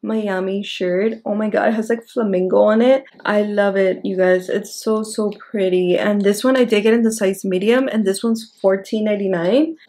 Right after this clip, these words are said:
Um, I love the fact that it's open from here, so it kinda gives me a nice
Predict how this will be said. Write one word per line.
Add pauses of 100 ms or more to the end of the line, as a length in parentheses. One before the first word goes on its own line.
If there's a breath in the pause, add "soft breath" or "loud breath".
Um,
I
love
the
fact
that
it's
open
from
here,
so
it
kinda
gives
me
a
nice